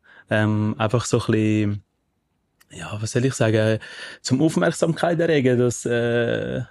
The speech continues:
vor allem mit der Männergesundheit noch ein bisschen ein, wie sagt man, ein Tabuthema ist, also weißt du, so vor allem psychische Gesundheit.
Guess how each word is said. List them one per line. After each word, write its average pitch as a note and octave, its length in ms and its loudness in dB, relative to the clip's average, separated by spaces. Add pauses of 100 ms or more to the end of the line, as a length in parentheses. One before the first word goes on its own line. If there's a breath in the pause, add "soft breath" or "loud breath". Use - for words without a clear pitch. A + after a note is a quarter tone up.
vor B2 220 2
allem B2+ 200 4
mit B2+ 140 4
der B2 60 4
Männergesundheit B2+ 920 0
noch B2+ 320 0
ein B2 400 0 (480 soft breath)
bisschen - 580 -8 (600)
ein, A#2 100 0
wie A#2+ 60 0
sagt C3+ 220 2
man, C3 160 2
ein A#2 60 -4 (140)
Tabuthema D3+ 920 2
ist, D#3 260 0
also B2 160 2
weißt B2+ 220 2
du, - 40 -10
so B2 100 0
vor B2 140 2
allem B2+ 140 2
psychische C#3 360 0
Gesundheit. C3 460 -2